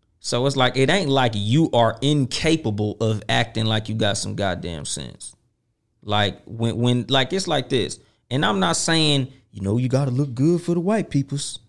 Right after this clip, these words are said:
But at the same time, my nigga, like, not even white people, just motherfuckers in general. Like, nigga, it's just like, if you got a homeboy that you know don't know how to fucking act, you're not finna take this nigga nowhere.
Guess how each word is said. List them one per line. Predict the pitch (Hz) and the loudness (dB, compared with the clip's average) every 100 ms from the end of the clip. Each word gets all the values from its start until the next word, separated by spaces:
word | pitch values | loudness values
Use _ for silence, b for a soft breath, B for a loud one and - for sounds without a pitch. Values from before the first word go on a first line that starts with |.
| _ _ _ _ _ _ _ - | _ _ _ _ _ _ _ -4
But | 123 160 | 0 2
at | - | 2
the | 131 | -2
same | 233 220 160 | 0 0 0
time, | 202 202 143 | 0 2 2
my | 123 | 2
nigga, | 135 143 143 | 2 2 2
like, | 131 127 | 2 2
not | 165 247 | 0 2
even | 240 185 110 | 2 2 0
white | 95 170 170 | 2 2 2
people, | 175 147 104 | 0 -2 -2
just | 127 226 | -4 -2
motherfuckers | 220 190 175 190 180 131 | 0 -2 0 0 0 -2
in | 117 | 0
general. | 110 180 123 101 | 0 0 0 -2
Like, | 104 104 117 | 0 0 0
nigga, | 160 165 | -2 -2
it's | 208 | 0
just | 208 190 | -2 2
like, | 190 160 | 2 2
if | - 127 | 0 -2
you | 151 | -2
got | 190 170 127 | -2 0 0
a | |
homeboy | 127 175 170 147 139 135 123 | 2 0 0 0 2 2 2
that | 113 185 | 0 0
you | 165 | 0
know | 120 156 151 | 2 2 2
don't | 110 107 143 127 123 | 0 0 2 2 0
know | 131 127 | 0 0
how | 127 | 0
to | 113 | -2
fucking | 110 127 117 101 - | -2 -2 -2 -6 -6
act, | 107 - - _ _ _ _ _ _ | -6 -6 -10 _ _ _ _ _ _
you're | - 156 | 2 4
not | 202 196 | 4 4
finna | 196 156 107 | 2 0 0
take | - 165 - | 0 0 -2
this | 104 107 | -4 -2
nigga | 104 92 | -4 -4
nowhere. | 85 78 78 73 | -6 -8 -8 -12